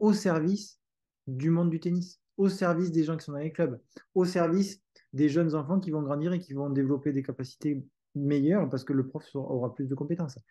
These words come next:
Et là, c'est la même chose, c'est donner au club la possibilité d'avoir des outils modernes pour arriver à, évidemment, enrayer, parce que faut pas se mentir, enrayer ce qui peut se passer au, dans le tennis avec, euh, comme tu l'as dit tout à l'heure en introduction,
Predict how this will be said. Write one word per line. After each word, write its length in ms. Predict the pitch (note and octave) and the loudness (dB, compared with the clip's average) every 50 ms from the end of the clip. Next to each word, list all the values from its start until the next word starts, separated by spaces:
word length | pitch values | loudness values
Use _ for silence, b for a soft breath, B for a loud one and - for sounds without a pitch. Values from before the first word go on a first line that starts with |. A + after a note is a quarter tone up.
| B B B B B B _ | B B B B B B _
Et 260 | C3 C3+ C#3 C3+ - - | 2 4 4 2 0 0
là, 120 | C3 D3+ E3+ | 2 2 2
c'est 140 | E3+ - D3 | 2 2 0
la 80 | C#3 | 0
même 140 | C#3 D3+ D#3+ | 2 0 -2
chose, 260 | D#3+ - E3+ C3 - - | 0 0 -2 -2 -2 -2
c'est 120 | - C3 | -4 -4
donner 420 | A#2+ B2+ E3+ F#3 F#3+ F#3 F3+ F3+ | 0 4 4 4 4 4 4 2
au 100 | E3 D3+ | 2 0
club 320 | C#3 - - - F3+ F#3 E3+ | 0 -4 -4 -2 -2 0 0
la 80 | D#3+ | 0
possibilité 520 | D#3 - D#3+ D#3 - - D3 D3+ D3 E3 D3+ | -2 -2 -6 -8 -8 -8 -8 -6 -4 -2 -2
d'avoir 280 | C#3 C#3+ C#3+ C#3+ C#3+ | 0 0 0 0 -2
des 200 | C3+ C#3 C3+ C3 | 0 0 -2 -2
outils 260 | D#3+ D3+ - - D#3 C3+ | -4 -6 -2 -2 0 0
modernes 580 | C3+ D#3 D#3+ D3 E3+ F3 F#3+ G3 G#3+ A3 G#3+ G#3+ | 2 0 0 2 2 2 4 4 2 2 0 -2
pour 200 | - C#3 D3 D3 | -4 -4 -4 -2
arriver 480 | D3 E3+ E3+ D#3+ E3+ E3 D3+ C3+ - _ _ _ b b b b b b b b _ - | -2 -2 0 2 2 0 0 -2 -6 _ _ _ b b b b b b b b _ -2
à, 440 | C#3 C3+ C3 C3 C3 B2+ A2+ A2 - _ _ | -2 0 2 2 0 -2 -4 -6 -12 _ _
évidemment, 500 | C#3 C3 C#3 C3+ D3 A#2 - D3+ C#3+ C3+ - _ F3 E3 E3+ - - - - _ _ _ _ | -2 -2 0 0 -2 -2 -2 -2 -4 -6 -10 _ -16 -12 -12 -12 -12 -12 -18 _ _ _ _
enrayer, 540 | C#3+ D3 D3 C3+ D3+ D3+ D#3 F#3 A3+ C4 | -4 -2 0 2 2 4 4 4 4 2
parce 320 | C4 B3+ - _ _ - - | 0 -2 -8 _ _ -20 -6
que 380 | - C#3 B2 B2 B2 A#2+ A#2 A#2 | -4 -2 -2 -2 -2 -4 -6 -8
faut 80 | - F3 | -12 -10
pas 140 | - C#3 C3 | -10 -10 -6
se 100 | - C#3 | -4 -2
mentir, 380 | C3+ C3 C3 F#3 A#3 A3+ A3 - b b b b b b _ - | -2 0 2 4 4 4 2 0 b b b b b b _ -2
enrayer 480 | D3+ D3+ C#3+ D#3 D3+ D#3+ F3 G#3 A#3 | -2 2 4 6 6 8 6 6 4
ce 100 | A3 - | 2 -2
qui 140 | - - D#3+ | -6 -8 -8
peut 160 | C3 - D3 | -4 -4 -6
se 100 | C#3 - | -6 -4
passer 320 | - C#3+ C#3 C#3 - E3+ D#3+ | -2 -2 -2 0 0 2 2
au, 440 | D#3 D3 C#3 C3+ C3+ B2+ B2+ B2+ | 4 4 4 4 2 2 0 -4
dans 140 | A#2+ A#2+ B2+ | -6 -6 -6
le 60 | B2+ | -4
tennis 360 | A#2+ - C3+ C#3 F3 G3+ G#3 - | -2 0 2 2 2 2 2 2
avec, 300 | C3 B2 C3+ C3+ C3 C3 | 0 0 0 0 -2 -4
euh, 120 | A#2+ A2+ | -6 -6
comme 180 | - - B2 A#2 | -6 -8 -8 -8
tu 140 | - - | -6 -8
l'as 80 | C3 A#2 | -8 -6
dit 100 | A#2 A#2 | -6 -8
tout 160 | A#2 - - | -12 -10 -10
à 40 | A#2 | -8
l'heure 120 | A#2 A#2 | -6 -6
en 60 | A#2 A#2 | -6 -6
introduction, 680 | A2+ A2 - A#2+ A2 G#2+ - D#3 D#3+ D#3+ C3+ - | -8 -8 -8 -10 -10 -8 -6 -6 -4 -4 -6 -6